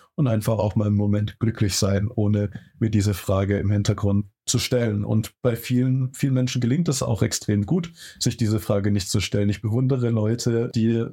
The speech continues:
glücklich sein können in ihrem Nichtstun, die den ganzen Tag auch zu Hause glücklich rumhängen. Ich beneide diese Leute, ich würde das auch gerne tun, aber irgendwas in mir sagt mir, dass ich was machen muss, dass ich was,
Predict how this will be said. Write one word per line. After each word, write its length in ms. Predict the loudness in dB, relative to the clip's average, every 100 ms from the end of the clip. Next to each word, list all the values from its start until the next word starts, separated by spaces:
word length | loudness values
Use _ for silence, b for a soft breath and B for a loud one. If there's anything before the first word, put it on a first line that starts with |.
| -2
glücklich 460 | -4 -2 -2 -2
sein 280 | -2 0 0
können 300 | 0 0 0
in 160 | 0 0
ihrem 380 | 0 2 2
Nichtstun, 680 | 2 0 -2 -2 0 0 2
die 60 | 2
den 120 | 0
ganzen 320 | 0 0 -2
Tag 260 | 0 -2 -2
auch 120 | -4
zu 200 | -2 0
Hause 360 | 0 0 -2
glücklich 640 | -2 -4 -2 0 -2 -2 -2
rumhängen. 500 | 0 0 -2 -4 -10 B B
Ich 60 | B
beneide 380 | -2 0 0 0
diese 220 | 0 2
Leute, 320 | 0 2 0
ich 160 | 0 -2
würde 160 | 0
das 80 | 0
auch 240 | 0 -2 0
gerne 260 | 0 0
tun, 240 | 0 -2 0
aber 180 | 0
irgendwas 480 | -2 0 0 0 0
in 120 | 0
mir 120 | 0 0
sagt 300 | 0 -2 0
mir, 220 | -2 -2 B B B
dass 160 | -2 0
ich 120 | 0
was 180 | 0 0
machen 260 | 0 0
muss, 240 | 0 0 0
dass 160 | 0
ich 160 | 0 0
was, 340 | 0 0 -2